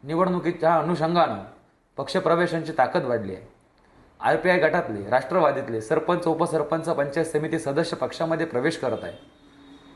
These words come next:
या सगळ्या पार्श्वभूमीवरती वंचित बहुजन आघाडीची चाललेली ही घोडदौड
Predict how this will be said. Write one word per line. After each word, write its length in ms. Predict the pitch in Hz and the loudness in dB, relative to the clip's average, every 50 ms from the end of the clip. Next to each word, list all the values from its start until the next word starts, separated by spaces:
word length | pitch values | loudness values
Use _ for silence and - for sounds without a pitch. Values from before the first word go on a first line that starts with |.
| - - - - - 185 | -20 -20 -16 -4 2 2
या 100 | 208 202 | 2 4
सगळ्या 340 | 208 190 180 202 220 233 | 4 2 4 6 6 6
पार्श्वभूमीवरती 840 | 226 190 185 180 - 190 180 160 151 147 139 123 110 - - - - - - - - - - - - - - - | 6 6 4 2 2 2 0 2 0 0 -2 -4 -4 -6 -10 -14 -14 -16 -18 -18 -18 -18 -18 -20 -20 -20 -12 -6
वंचित 400 | - 139 170 170 - 220 214 - 156 | -2 -2 -2 2 4 2 4 4 4
बहुजन 300 | 175 175 160 185 190 151 | 2 4 4 4 4 4
आघाडीची 480 | 151 156 147 165 165 156 156 - 175 | 4 6 6 6 4 4 2 0 0
चाललेली 420 | 175 - 151 143 147 151 160 165 160 | 0 2 2 2 2 2 2 2 4
ही 140 | 156 175 175 | 4 2 2
घोडदौड 520 | 113 120 127 139 156 156 185 196 196 196 | 0 0 0 2 4 4 6 6 4 4